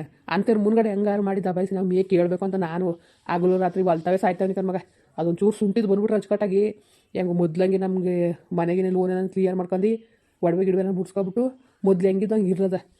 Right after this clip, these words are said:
ಓ, ಬಿಡತ್ತಗೆ ಏನೋ ಆರಾಮದಲ್ಲಿ ಲಾಸ್ ಆಯ್ತು ಅಂತ ಅನ್ಕೊಂಡು ಆ ಮನೆ ಹೋದ್ರು ಹೋಲಿ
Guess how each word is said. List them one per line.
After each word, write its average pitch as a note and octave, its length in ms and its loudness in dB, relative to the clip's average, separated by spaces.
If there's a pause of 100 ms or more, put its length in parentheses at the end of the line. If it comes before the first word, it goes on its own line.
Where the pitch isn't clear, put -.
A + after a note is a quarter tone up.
(240)
ಓ, F3+ 140 -2
ಬಿಡತ್ತಗೆ F#3+ 420 2 (240)
ಏನೋ F#3 140 -2
ಆರಾಮದಲ್ಲಿ F3+ 460 0
ಲಾಸ್ E3 200 -2
ಆಯ್ತು F3 180 -2
ಅಂತ F3+ 120 -2
ಅನ್ಕೊಂಡು F#3 320 0
ಆ F#3 40 2
ಮನೆ E3+ 160 -2
ಹೋದ್ರು F#3 380 0
ಹೋಲಿ F#3 300 -2